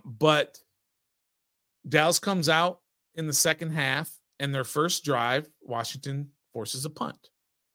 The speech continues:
Um, in the second drive, Washington forced a punt.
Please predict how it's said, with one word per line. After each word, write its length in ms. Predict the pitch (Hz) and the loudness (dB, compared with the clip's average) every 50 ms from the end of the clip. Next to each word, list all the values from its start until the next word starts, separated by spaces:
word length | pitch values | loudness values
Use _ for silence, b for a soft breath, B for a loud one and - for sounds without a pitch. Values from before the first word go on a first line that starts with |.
| _ _ _ _ _ _ _ _ _ _ _ _ _ _ _ _ _ _ _ _ _ _ _ _ _ _ _ _ _ _ _ _ _ _ _ _ _ _ _ _ _ _ _ _ _ _ _ _ _ _ _ _ _ _ _ _ _ _ _ _ _ _ _ _ _ _ _ _ _ _ _ _ _ _ _ _ _ _ _ _ _ | _ _ _ _ _ _ _ _ _ _ _ _ _ _ _ _ _ _ _ _ _ _ _ _ _ _ _ _ _ _ _ _ _ _ _ _ _ _ _ _ _ _ _ _ _ _ _ _ _ _ _ _ _ _ _ _ _ _ _ _ _ _ _ _ _ _ _ _ _ _ _ _ _ _ _ _ _ _ _ _ _
Um, 640 | - 147 147 147 147 143 143 143 143 143 143 143 - _ _ _ _ _ _ _ _ _ _ _ _ _ _ _ _ _ _ _ _ _ _ _ _ _ B B B B B B B B B B B B _ _ _ _ _ _ _ - | 2 4 4 6 6 4 4 2 0 -2 -4 -6 -10 _ _ _ _ _ _ _ _ _ _ _ _ _ _ _ _ _ _ _ _ _ _ _ _ _ B B B B B B B B B B B B _ _ _ _ _ _ _ -4
in 100 | 156 151 | -4 0
the 60 | 143 | 2
second 500 | 135 - - 170 156 - - 185 175 165 - 160 | 4 6 6 6 6 4 2 -4 -4 -4 -8 -2
drive, 420 | 135 160 165 160 180 190 226 208 160 | 2 4 6 6 6 4 4 2 2
Washington 500 | 135 131 135 139 - 151 139 180 175 156 | 2 2 2 2 0 -4 -4 -4 -6 -4
forced 320 | - 143 139 139 - - | -2 -2 0 0 0 -2
a 40 | - | -4
punt. 460 | - - - - 147 - _ - - | -4 -4 -4 -4 -4 -6 _ -16 -20